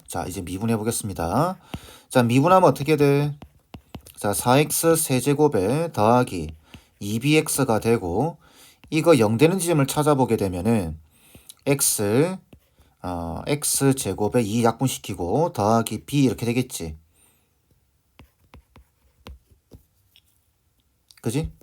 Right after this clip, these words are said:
여기 이 엑스 다시 이 엑스 제곱. 자, 그러면은 요게 영 되는 지점은 X는 영하고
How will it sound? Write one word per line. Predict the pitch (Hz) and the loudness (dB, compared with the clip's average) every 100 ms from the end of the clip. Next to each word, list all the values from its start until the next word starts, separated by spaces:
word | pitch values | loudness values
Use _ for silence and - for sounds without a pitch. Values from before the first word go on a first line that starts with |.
| _ _ - _ _ - | _ _ -20 _ _ -18
여기 | 98 87 | -14 -10
이 | 87 | -6
엑스 | 110 - - 87 78 | -6 -6 -10 -10 -14
다시 | - 87 - 143 160 - | -12 -10 -6 -6 -6 -10
이 | 95 98 | -10 -8
엑스 | 101 - 107 101 | -8 -8 -8 -8
제곱. | - 78 78 76 - - - - - - - | -10 -10 -10 -12 -20 -20 -20 -20 -20 -16 0
자, | 135 | 6
그러면은 | 165 185 175 175 147 120 127 | 8 6 6 8 8 6 6
요게 | 160 165 135 135 104 85 80 78 _ _ - | 6 8 6 8 4 2 -8 -12 _ _ -2
영 | 117 123 | 0 4
되는 | 143 175 170 | 4 4 2
지점은 | 180 151 113 123 117 | 0 2 4 2 0
X는 | 156 - 165 113 | -2 -2 0 0
영하고 | 98 113 143 110 90 147 170 | 0 2 2 2 -2 -4 -6